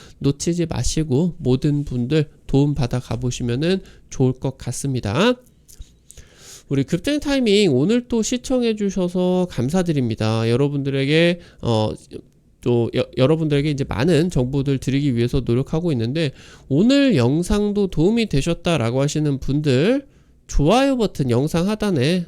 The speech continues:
댓글 있습니다. 어, 이거 나가시기 전에 꼭꼭 부탁드리도록 할게요. 여러분들이 남겨주시는 좋아요 버튼, 댓글 하나하나가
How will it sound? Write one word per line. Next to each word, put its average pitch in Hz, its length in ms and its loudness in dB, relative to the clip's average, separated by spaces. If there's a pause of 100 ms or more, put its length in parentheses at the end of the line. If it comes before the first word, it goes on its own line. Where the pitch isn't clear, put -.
(100)
댓글 - 600 2
있습니다. 127 720 -2 (300)
어, 110 300 -2
이거 127 380 2
나가시기 151 400 0
전에 139 180 -2
꼭꼭 247 720 0
부탁드리도록 147 760 -2
할게요. 147 460 -2 (540)
여러분들이 151 420 2
남겨주시는 143 720 0
좋아요 165 380 4
버튼, 151 580 -2
댓글 131 440 -4
하나하나가 147 600 -4